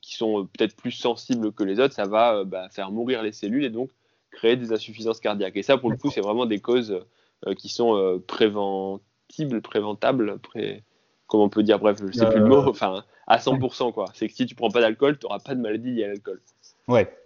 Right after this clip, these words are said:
Speaker 2: ok. Et, euh, et la, l'insuffisance cardiaque, ça peut être lié aussi au système nerveux qu'on voit plus le bon influx au cœur ?
Speaker 1: Non.
Speaker 2: Non, c'est
Speaker 1: Non, non.
Speaker 2: toujours un di-, un dysfonctionnement des cellules musculaires. C'est pas le,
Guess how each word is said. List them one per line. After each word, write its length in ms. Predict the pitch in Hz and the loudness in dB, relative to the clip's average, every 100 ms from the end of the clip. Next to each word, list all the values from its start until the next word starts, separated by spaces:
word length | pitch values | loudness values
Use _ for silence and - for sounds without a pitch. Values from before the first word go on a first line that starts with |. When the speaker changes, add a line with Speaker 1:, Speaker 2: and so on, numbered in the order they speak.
| - | -10
Speaker 2:
ok. 180 | 123 110 - _ _ _ _ _ _ | -6 -6 -6 _ _ _ _ _ _
Et, 200 | 123 123 | 4 8
euh, 460 | 120 113 113 113 110 - - | 8 8 6 0 -2 -8 -2
et 320 | 131 127 131 | 4 6 6
la, 360 | 127 127 131 131 | 4 2 4 6
l'insuffisance 440 | 131 131 120 127 | 4 2 0 2
cardiaque, 300 | 131 131 139 | 6 6 6
ça 100 | 117 | 4
peut 160 | - 127 | 6 2
être 160 | 123 | 4
lié 120 | 165 | 2
aussi 280 | 196 185 220 | 2 2 0
au 60 | 202 | 0
système 320 | 170 - 165 | -2 0 2
nerveux 240 | 165 165 | 4 4
qu'on 100 | 185 | 4
voit 160 | 151 143 | 4 4
plus 140 | 165 | 4
le 60 | 156 | 4
bon 180 | 143 151 | 4 4
influx 240 | 139 - | 2 0
au 80 | 160 | 2
cœur ? 160 | 202 208 - _ _ - - _ - - - - - - - - | 2 -2 -6 _ _ -20 -20 _ -20 -20 -20 -20 -20 -16 -16 -2
Speaker 1:
Non. 180 | 110 95 _ _ _ _ - | 0 0 _ _ _ _ -4
Speaker 2:
Non, 120 | 147 | -2
c'est 120 | 160 - | 0 2
Speaker 1:
Non, 80 | |
non. 40 | - | 2
Speaker 2:
toujours 300 | 180 175 156 | 4 6 6
un 100 | 156 | 6
di-, 100 | 143 | 4
un 100 | 143 | 2
dysfonctionnement 580 | 147 - 143 160 165 175 | 2 0 0 0 2 2
des 120 | 151 | 0
cellules 200 | 139 156 | 0 0
musculaires. 360 | 156 - 156 139 | -2 2 4 4
C'est 140 | 123 | 2
pas 160 | 131 165 | 4 4
le, 240 | 151 139 | 6 2